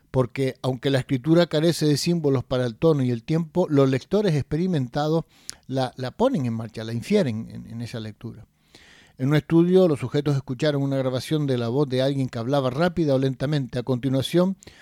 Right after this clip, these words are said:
todos leyeron en silencio el mismo texto, supuestamente escrito por la persona cuya voz acababan de escuchar.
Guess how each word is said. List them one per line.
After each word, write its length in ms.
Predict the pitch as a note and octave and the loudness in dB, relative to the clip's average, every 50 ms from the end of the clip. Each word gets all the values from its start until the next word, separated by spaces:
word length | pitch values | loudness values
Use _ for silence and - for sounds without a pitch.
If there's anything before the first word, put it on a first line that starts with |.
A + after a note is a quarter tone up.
| - _ _ - - - - _ - | -20 _ _ -20 -20 -20 -20 _ -2
todos 240 | - F#3+ G#3 G#3 G3 | 2 4 6 6 6
leyeron 420 | F#3 F3+ E3 E3 F#3+ F#3+ F#3 F3 | 6 4 4 4 4 4 4 4
en 100 | D#3+ D3 | 2 2
silencio 460 | - - C#3+ C#3 E3 F#3 F3+ - - D3 | 2 2 0 2 2 2 2 2 0 0
el 60 | C#3 | 0
mismo 260 | C#3+ C#3 C#3 C#3+ D3 | 0 0 0 0 -2
texto, 360 | D3+ F#3+ E3+ - - - C3+ | 0 -2 -2 -2 -4 -8 -6
supuestamente 640 | - C#3+ A#2+ C#3+ D3 - - C#3+ C3+ C#3+ C#3 C3+ C#3+ | -6 -6 -6 -4 -6 -4 -2 -2 -2 -2 -2 -4 -4
escrito 380 | - - D3 D3 D3 - E3+ D3 | -6 -2 -4 -4 -2 -2 -2 -2
por 140 | - C3 | 0 -2
la 120 | B2 A#2 A2 | -2 -2 -4
persona 460 | B2+ A2+ - - D3+ D#3 E3 F3 - | -6 -8 -4 -2 -2 0 0 0 -2
cuya 280 | - - B2+ A2+ A2+ A2 | -2 -4 -4 -4 -2 -2
voz 240 | B2+ E3 F#3+ F#3 | 0 0 0 0
acababan 400 | F#3 A#2+ - A#2+ A#2+ B2 A#2+ A#2+ | -2 -4 -4 -4 -2 -2 -2 -4
de 60 | A#2 A2 | -6 -8
escuchar. 420 | - - C#3 - G3+ F3+ B2 - | -8 -8 -6 -2 -2 -2 -4 -4